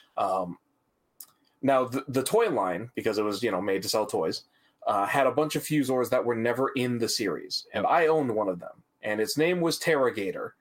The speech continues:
Speaker 1: and Terragator was a crocodile with a snapping turtle shell. Uh, at speci-, yeah, specifically
Speaker 2: I know
Speaker 1: an
Speaker 2: exactly what you're
Speaker 1: alligator
Speaker 2: talking
Speaker 1: snapping
Speaker 2: about.
Speaker 1: turtle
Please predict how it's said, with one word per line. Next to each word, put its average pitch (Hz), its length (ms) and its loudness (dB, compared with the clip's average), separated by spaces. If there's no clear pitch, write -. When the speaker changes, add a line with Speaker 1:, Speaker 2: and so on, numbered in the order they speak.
Speaker 1:
and 101 280 -4
Terragator 151 680 2
was 123 520 0
a 107 300 0
crocodile 123 800 2
with 107 240 -4
a 107 60 -4
snapping 95 400 -8
turtle 82 240 -6
shell. - 320 -12
Uh, 92 400 -4
at 123 120 2
speci-, 131 540 -2
yeah, 127 220 0
specifically 190 580 0
Speaker 2:
I 151 40 6
know 143 160 4
Speaker 1:
an 110 60 2
Speaker 2:
exactly 110 280 2
what 101 60 -2
you're 107 120 0
Speaker 1:
alligator - 20 2
Speaker 2:
talking 101 220 -2
Speaker 1:
snapping 101 140 -2
Speaker 2:
about. 95 100 -4
Speaker 1:
turtle 87 220 -8